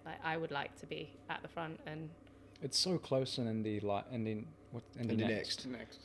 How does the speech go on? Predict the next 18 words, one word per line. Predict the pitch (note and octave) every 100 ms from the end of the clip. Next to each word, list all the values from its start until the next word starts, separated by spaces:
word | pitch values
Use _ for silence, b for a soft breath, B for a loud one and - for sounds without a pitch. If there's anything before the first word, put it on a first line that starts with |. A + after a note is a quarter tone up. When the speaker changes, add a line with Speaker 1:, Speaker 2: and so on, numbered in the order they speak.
| F3+
Speaker 1:
Yeah. |
Speaker 2:
Like, | E3 A#2
when | C3
I | B2+
looked | C3 C3+ C#3+
at |
the | C3
timing, | - A#2+ A#2 G#2 G#2+
it's | - -
like | A2 - - -
six | - C3+ -
tenths | - A#2+ - -
cover | - A2 G2+
the | G2
whole | G#2
field | G2+ G#2+ G#2 G#2
Speaker 1:
Yeah. | G#2
Speaker 2:
almost. | F3+ F3 -